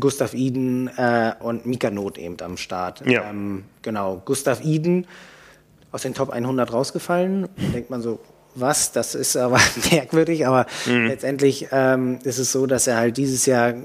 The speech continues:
Speaker 1: kein Rennen gebracht hat, was irgendwie P-T-O-Punkte bringt. Und dadurch, ähm, bringt er aktuell, glaub ich, nur noch zwei Rennen mit und, ähm, kann sich da halt dann nicht mehr in der Weltrangliste irgendwie behaupten.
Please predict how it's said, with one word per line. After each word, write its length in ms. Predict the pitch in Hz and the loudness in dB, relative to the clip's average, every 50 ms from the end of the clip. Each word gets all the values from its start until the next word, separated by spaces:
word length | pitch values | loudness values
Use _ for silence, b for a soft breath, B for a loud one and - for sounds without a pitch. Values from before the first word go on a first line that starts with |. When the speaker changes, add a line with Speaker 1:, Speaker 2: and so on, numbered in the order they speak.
| - - - _ _ - | -14 -20 -20 _ _ -4
Speaker 1:
kein 320 | - 131 127 139 143 143 | -2 -2 0 0 -2 0
Rennen 240 | 135 143 143 151 147 | 2 2 2 4 2
gebracht 400 | 143 131 131 127 131 127 - 139 | 2 2 2 0 -2 -2 -2 -2
hat, 240 | 131 127 135 127 123 | -4 -4 -4 -6 -6
was 220 | 120 - - - - | -6 -6 -6 -4 2
irgendwie 400 | 156 156 156 156 151 135 143 139 | 4 4 4 4 2 0 0 -2
P-T-O-Punkte 800 | - - 139 127 - 131 131 139 147 143 - 170 170 160 175 165 | -2 -4 -6 -4 -2 0 2 2 2 2 0 -2 -2 -2 -4 -4
bringt. 340 | - 180 180 196 190 180 - | -4 -4 -4 -4 -6 -8 -8
Und 200 | - 120 113 117 | -8 -4 -2 -2
dadurch, 420 | 120 120 127 131 127 120 - - | 0 0 2 0 0 -2 -2 -4
ähm, 760 | 123 127 127 123 123 123 123 123 120 123 127 123 127 127 123 120 - _ _ _ _ _ _ | -4 -2 0 2 2 0 0 -2 -4 -4 -6 -6 -6 -8 -8 -10 -14 _ _ _ _ _ _
bringt 240 | - 139 135 127 135 | 0 0 0 2 0
er 160 | 131 120 B B B B B B B B B - | 0 0 B B B B B B B B B -4
aktuell, 440 | - 117 - - 131 - 131 139 131 | -4 -4 -2 -2 0 2 2 4 4
glaub 200 | 135 131 127 123 | 4 2 0 0
ich, 80 | 113 | -2
nur 120 | 127 127 123 | -2 -2 -2
noch 200 | 120 113 - - | -2 -2 -4 -4
zwei 400 | - - - 127 127 143 139 139 | -4 -2 0 2 4 4 4 4
Rennen 480 | 135 135 135 131 135 135 131 123 120 | 4 4 2 4 2 0 0 0 4
mit 320 | 127 147 185 190 - - - 156 165 233 - _ _ | 4 4 4 4 2 -4 -16 -18 -20 -20 -20 _ _
und, 560 | - 143 147 143 143 143 143 143 143 127 - - - | -2 0 0 2 2 0 0 0 0 -2 -4 -4 -2
ähm, 500 | 147 139 139 139 139 139 139 139 131 135 | 0 2 2 2 0 0 -2 -2 -4 -4
kann 160 | - 135 131 | -4 -2 -2
sich 140 | 127 120 - | -2 -2 -2
da 100 | 123 120 | -2 0
halt 260 | 120 120 117 104 - | 2 2 2 2 0
dann 120 | 120 127 | 0 0
nicht 180 | 127 135 135 - | 0 0 -2 -2
mehr 160 | 131 123 117 | -2 -2 -2
in 60 | 127 | 0
der 100 | 127 120 | 0 2
Weltrangliste 640 | 117 127 131 - - 117 117 117 117 107 - - 117 | 2 0 0 0 -2 -2 -2 0 0 -2 -2 0 -2
irgendwie 480 | 113 - - 131 135 131 127 107 - 117 | -2 -2 0 -2 -2 -2 -2 -2 -2 -2
behaupten. 640 | 107 113 101 110 123 - - 92 95 123 156 | -2 -2 -4 -4 -6 -6 -8 -8 -8 -8 -8